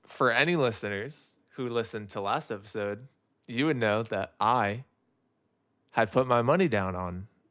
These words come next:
Chicago getting the s-, Connor Bedard sweepska-, sweepstakes. Now, did I think, um, they were actually gonna win it? Yeah,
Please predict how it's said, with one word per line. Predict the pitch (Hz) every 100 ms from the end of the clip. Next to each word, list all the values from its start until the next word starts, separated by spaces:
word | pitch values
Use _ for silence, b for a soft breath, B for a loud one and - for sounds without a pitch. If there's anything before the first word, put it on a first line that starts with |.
| _
Chicago | - - - 95 92 92 101 -
getting | 92 95
the | 95 92 104 _ _ _
s-, | - - _ -
Connor | - 107 104
Bedard | 101 98
sweepska-, | 90 101 92 107 92 -
sweepstakes. | - 120 - 101 101 - B B B
Now, | 135 127 120
did | 127 131
I | 123
think, | 117 123 113 - - _ _ _ _ _ _ -
um, | 101 92 92 87 87 _ _ _ _ _ - -
they | 117
were | 107
actually | 107 110
gonna | 104 98
win | 104
it? | 135 - _ _ _ _ _ _ -
Yeah, | 359